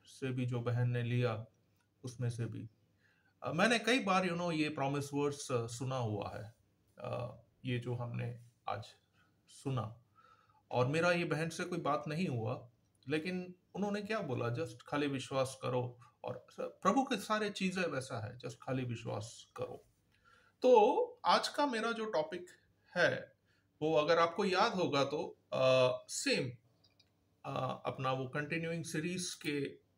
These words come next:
और है, अ, जो हमने last time देखा था।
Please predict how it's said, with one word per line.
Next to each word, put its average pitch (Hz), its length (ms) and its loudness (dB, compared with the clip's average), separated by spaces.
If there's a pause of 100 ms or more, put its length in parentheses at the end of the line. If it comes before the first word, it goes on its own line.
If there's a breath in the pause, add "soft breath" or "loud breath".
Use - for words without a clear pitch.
(140)
और 143 260 4
है, 143 180 2 (760 soft breath)
अ, 127 280 2
जो 143 260 0
हमने 139 240 2
last 165 300 4
time 135 180 0
देखा 117 260 0
था। - 360 -2